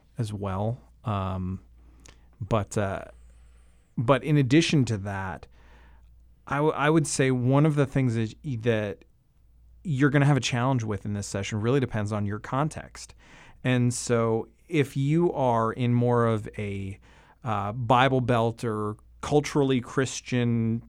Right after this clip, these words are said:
type of environment where people are, um, familiar and or inoculated to the gospel, um, your job is going to be helping to wake your group up to the reality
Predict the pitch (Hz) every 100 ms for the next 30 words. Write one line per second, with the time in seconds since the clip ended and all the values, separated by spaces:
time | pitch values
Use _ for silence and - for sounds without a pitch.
0 | - - - 123 120 117 117 110 110 110
1 | 113 120 113 110 139 139 127 - 113 104
2 | 101 101 101 - - - - - 110 104
3 | 101 101 117 - - - 147 135 135 135
4 | 131 131 120 123 113 113 113 - 113 113
5 | 113 123 110 107 101 - 104 104 101 -
6 | - - - - 120 113 110 107 104 104
7 | - - _ _ _ - 160 127 135 147
8 | 160 151 139 123 123 117 123 120 113 107
9 | 110 110 107 104 - _ _ _ - -
10 | 127 135 120 101 110 120 - 131 113 117
11 | 101 - 107 - - - 120 110 101 98
12 | 92 95 95 92